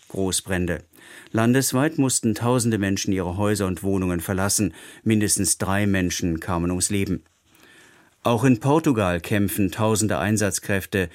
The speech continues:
weiter gegen eine Vielzahl von Waldbränden.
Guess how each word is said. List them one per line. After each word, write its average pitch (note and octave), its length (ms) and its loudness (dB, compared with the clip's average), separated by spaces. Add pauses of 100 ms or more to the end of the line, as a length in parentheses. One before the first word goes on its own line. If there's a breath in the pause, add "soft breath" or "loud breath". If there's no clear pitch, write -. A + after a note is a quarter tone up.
(180 loud breath)
weiter G#2 400 2
gegen F2+ 220 -2
eine F2+ 160 0
Vielzahl G2 600 0
von F#2 200 -2
Waldbränden. F2+ 720 -2